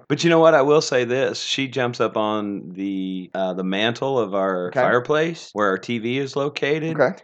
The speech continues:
Speaker 1: It, she'll be watching a, a ball game, and I <laughs> believe she swats at it with her left paw.
Speaker 2: Interesting.
Speaker 1: She certainly does.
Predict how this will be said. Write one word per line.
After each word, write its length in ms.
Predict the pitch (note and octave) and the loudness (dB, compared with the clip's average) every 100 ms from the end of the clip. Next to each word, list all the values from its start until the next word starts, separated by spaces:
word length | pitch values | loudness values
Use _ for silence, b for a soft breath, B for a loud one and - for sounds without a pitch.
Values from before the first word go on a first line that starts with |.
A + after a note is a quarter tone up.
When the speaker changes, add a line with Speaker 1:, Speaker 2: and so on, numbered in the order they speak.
| - | -10
Speaker 1:
It, 160 | - | -6
she'll 160 | - B2 | 0 0
be 100 | A#2+ | 2
watching 460 | A2 A2+ A#2+ A2 G2+ | 4 4 4 -2 -4
a, 320 | G2 F#2+ - | -4 -6 -4
a 80 | F#2+ | -4
ball 300 | F2+ G2+ B2+ | 2 4 4
game, 480 | G#2+ F2 F2+ F#2+ F#2 | 0 -6 -6 -8 -10
and 320 | F#2 F#2+ F#2 F#2 | -8 -6 -4 -4
I 100 | G#2+ | -4
<laughs> 120 | A2+ | -4
believe 340 | A2+ A2+ C3+ | -4 -2 -2
she 180 | - - | -4 -10
swats 540 | A#2 - G2+ B2 - | -8 -4 -6 -6 -8
at 160 | G2+ F#2+ | -6 -4
it 100 | - | -4
with 180 | G2 G2+ | -6 -6
her 140 | G#2 | -6
left 300 | G2 G2+ - | -6 -8 -12
paw. 320 | - F#2+ G1+ - | -10 -8 -8 -8
Speaker 2:
Interesting. 600 | B2 - C3 - A#2 A#2 - | -8 -8 -14 -12 -10 -10 -12
Speaker 1:
She 200 | - G#2+ | -10 -8
certainly 400 | - A2 G#2+ G#2 | 0 0 0 -4
does. 520 | G2+ A2 A2 F#2+ - | -6 -8 -10 -16 -20